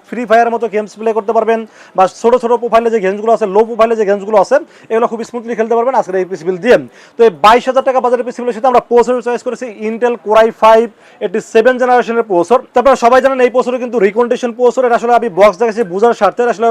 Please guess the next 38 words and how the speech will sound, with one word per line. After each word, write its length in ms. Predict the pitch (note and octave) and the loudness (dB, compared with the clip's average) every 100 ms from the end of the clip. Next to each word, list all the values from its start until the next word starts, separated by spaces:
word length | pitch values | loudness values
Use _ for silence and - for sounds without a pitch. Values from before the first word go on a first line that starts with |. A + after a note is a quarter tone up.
| G3+ | -2
মানে 100 | G#3+ F3+ | -2 2
বক্সে 220 | G3 - A#3 | 2 2 0
আসে 100 | F#3 A3 | 0 -2
না, 60 | F3+ | 0
ট্রে 100 | A3 A3+ | 0 2
আকারে 200 | A3+ G#3 D#3+ | 2 2 2
আসে, 140 | B3 D4+ - - - | -2 -4 -8 -20 -4
যদিও 180 | D#3+ G#3+ | 0 2
এটা 80 | B3 | 2
কোনো 80 | B3 G#3+ | 0 -2
অফিসিয়াল 320 | G#3 - A#3+ G#3 | -2 -4 0 2
ওয়ারেন্টি 280 | G#3+ A3+ A3+ | 2 2 -2
গ্যারান্টি 180 | A3+ A3+ G#3 | -2 -4 -4
কোনো 100 | A3 | -4
কিছুই 160 | G3+ A#3 | -4 -4
থাকে 120 | G#3+ B3 | -4 -2
না, 60 | G#3+ | 0
but 60 | G#3 | 0
আমরা 120 | G#3+ G#3+ | 0 -4
কিন্তু 180 | G#3+ A#3 A#3 - _ | -4 -2 -2 -6 _
ফুল 180 | - A#3+ G#3+ | -4 -4 -4
পিসি 220 | A#3 - A#3+ | -10 -8 -2
যারা 100 | A#3 A3 | 0 0
আমাদের 140 | A3 | 0
কাছে 120 | A3 G3+ | -2 -2
পারচেজ 240 | G3 F#3+ G3+ | -2 -4 -8
করবেন 180 | F3 A#3+ C#4+ _ _ A3+ | -4 -4 -4 _ _ 0
তাদের 180 | A3+ A#3 | 0 0
জন্য 120 | A#3+ | -2
থাকছে 160 | A3 B3+ A#3+ | -2 0 -2
রিপ্লেসমেন্ট 440 | F#3 F#3+ A3 A3+ B3 G#3 | -2 -4 -6 -6 -4 -2
এক 60 | F#3+ | -2
বছরের 240 | G3+ G3+ G3+ | -2 0 2
ওয়ারেন্টি। 340 | E3+ E3 E3 A3+ B2+ _ _ A3 | 2 2 2 0 -2 _ _ -2
এবং 100 | A3+ A3 | 0 0
এই 60 | A#3 | 2
প্রসেসরের 260 | B3 A#3+ | 0 0
দাম 100 | A3 | -2